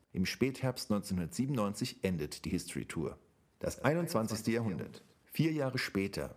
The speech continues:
zweitausendeins, erscheinen nach You Rock My World von M Js letztem Studioalbum zu Lebzeiten Invincible leider nur noch zwei Singles.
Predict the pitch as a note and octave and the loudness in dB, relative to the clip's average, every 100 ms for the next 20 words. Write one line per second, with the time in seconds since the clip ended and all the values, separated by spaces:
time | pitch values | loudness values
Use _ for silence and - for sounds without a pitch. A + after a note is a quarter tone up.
0 | - - D#2+ E2 D#2 D2+ E2 D2 D#2 - | -14 -8 -4 -4 -4 -6 -4 -6 -8 -12
1 | - - F2 - G2 A#2 C3 C3 G2 E2+ | -14 -6 -4 2 2 4 0 0 0 0
2 | - - F#2 F#2 E2+ F#2 D2+ D#2+ F2+ A#2+ | -2 -4 0 0 0 -2 -2 2 2 0
3 | - E2+ E2+ G2+ G2+ F#2 F#2+ F2+ F#2+ - | -2 -4 0 0 2 0 0 0 -2 0
4 | G2 - A2 A2 G2+ F#2+ G#2 G2 E2+ F#2+ | -2 2 0 2 0 0 0 -2 0 0
5 | - E2+ D#2+ F#2+ D2+ F2 G#2+ - - F#2 | 0 0 0 0 -2 0 0 0 0 0
6 | G#2+ - - - - F2 G2+ A2+ G#2+ A2 | -2 -12 -20 -14 -2 0 2 2 2 0
7 | - - F2 G2+ - G2+ D#2+ - - - | -2 -2 0 0 2 0 0 -4 -12 -12